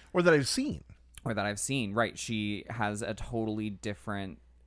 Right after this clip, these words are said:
Speaker 2: way of carrying herself, and she's obviously very self-assured, um, and living,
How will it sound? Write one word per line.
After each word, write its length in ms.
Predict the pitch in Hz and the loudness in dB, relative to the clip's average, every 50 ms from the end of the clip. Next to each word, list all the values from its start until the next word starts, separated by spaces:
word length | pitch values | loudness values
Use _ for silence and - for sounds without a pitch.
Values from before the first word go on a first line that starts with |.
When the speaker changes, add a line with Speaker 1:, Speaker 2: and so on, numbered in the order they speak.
| - - - | -20 -14 -10
Speaker 2:
way 280 | 117 110 104 104 107 | -4 -2 0 2 2
of 80 | 104 101 | 0 0
carrying 320 | - - 110 101 104 104 | -2 -4 -4 -2 -2 -2
herself, 380 | 101 104 101 - - 90 92 - | -4 -4 -4 0 0 0 0 -2
and 100 | 107 101 | -4 -4
she's 120 | 107 101 110 | -2 0 2
obviously 340 | 113 117 113 104 - 113 101 | 2 2 2 -2 -2 -4 -2
very 240 | 90 101 95 95 | -2 -2 -2 -2
self-assured, 760 | 95 - - 87 87 - 98 - - 101 87 85 90 90 98 - - - - - - - - - - | -2 -2 -4 -4 -4 -6 -8 -8 -6 -6 -4 -4 -4 -6 -8 -10 -14 -20 -20 -20 -20 -20 -20 -10 -4
um, 480 | - 104 98 95 92 90 90 92 90 - - | -2 0 0 0 0 -2 -2 -4 -6 -6 -4
and 160 | 107 101 98 | -4 -2 -2
living, 460 | 98 92 90 95 95 95 90 - - | -2 -2 -4 -4 -4 -6 -8 -10 -14